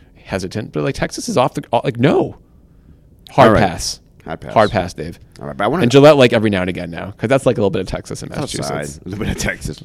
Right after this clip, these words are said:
Speaker 1: Sorry.
Speaker 2: Little bit of
Speaker 1: Sorry. Actually, a little more like Alabama, I feel like. Um, anyway, David, that's great. Good news about Mix and Match. I'm in.
Speaker 2: I'm glad.
Speaker 1: And you, and you got your flu, you got your flu, you got your flu shot?
Speaker 2: Yeah.
Speaker 1: Good. Nice. Where'd you get that?
Speaker 2: My office.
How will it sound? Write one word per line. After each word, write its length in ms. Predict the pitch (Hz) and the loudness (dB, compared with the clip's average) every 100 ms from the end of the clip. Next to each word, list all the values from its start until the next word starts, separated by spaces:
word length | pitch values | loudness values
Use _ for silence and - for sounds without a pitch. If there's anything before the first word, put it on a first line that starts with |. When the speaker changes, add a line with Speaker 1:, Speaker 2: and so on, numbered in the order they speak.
| 185 | 2
Speaker 1:
Sorry. 140 | 208 87 | 4 6
Speaker 2:
Little 160 | 240 | 4
bit 160 | 196 202 | 4 0
of 120 | 196 | -2
Speaker 1:
Sorry. 420 | - - 90 90 - - - | -2 0 0 -2 -8 -20 0
Actually, 260 | 135 - 151 | 2 6 6
a 20 | |
little 120 | 117 | 6
more 80 | 101 | 2
like 120 | 87 | 0
Alabama, 580 | 85 85 85 80 82 92 | -2 -2 -4 -8 -10 -12
I 60 | - | -12
feel 200 | 90 82 | -10 -10
like. 220 | 82 87 - - - 110 | -10 -14 -18 -20 -4 4
Um, 280 | 107 104 - | 4 4 4
anyway, 320 | 170 180 107 | 6 8 6
David, 420 | 98 98 92 113 | 4 0 0 -4
that's 240 | 127 127 - | 0 -2 -2
great. 440 | 87 98 101 - - 131 | -4 -2 -2 -6 -16 -6
Good 140 | 113 | -2
news 120 | 131 | 0
about 100 | 123 95 | -2 -4
Mix 140 | - | -6
and 60 | 90 | -6
Match. 180 | 82 - | -6 -6
I'm 140 | 101 | -4
in. 240 | 101 80 - - - _ _ _ - - | -4 -8 -14 -20 -20 _ _ _ -20 -12
Speaker 2:
I'm 120 | 78 | -10
glad. 320 | 80 78 55 - - | -8 -10 -10 -14 -8
Speaker 1:
And 220 | 101 98 | -6 -6
you, 180 | - 98 - | -6 -6 -2
and 100 | 95 | -2
you 60 | |
got 100 | 101 | -2
your 60 | 95 | -4
flu, 140 | 123 - | -8 -6
you 140 | 98 | -4
got 120 | 90 | -4
your 100 | 95 | -8
flu, 140 | 87 - - | -12 -16 -14
you 120 | 80 | -12
got 140 | - | -12
your 120 | - - | -14 -16
flu 200 | - - | -18 -16
shot? 300 | - - - - | -16 -16 -20 -20
Speaker 2:
Yeah. 160 | 67 69 - - | -14 -14 -14 -18
Speaker 1:
Good. 140 | - - - - | -20 -20 -20 -20
Nice. 320 | - - - - _ _ - | -20 -18 -20 -20 _ _ -10
Where'd 140 | 90 | -8
you 40 | |
get 120 | 90 - | -6 -6
that? 200 | 90 - _ _ - | -8 -10 _ _ -16
Speaker 2:
My 80 | 78 | -14
office. 380 | - - - | -14 -16 -18